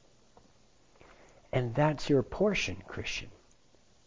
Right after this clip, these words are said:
That's your portion. That's your portion when,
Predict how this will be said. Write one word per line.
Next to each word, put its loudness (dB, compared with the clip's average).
That's -2
your 4
portion. 2
That's 2
your 8
portion 4
when, 6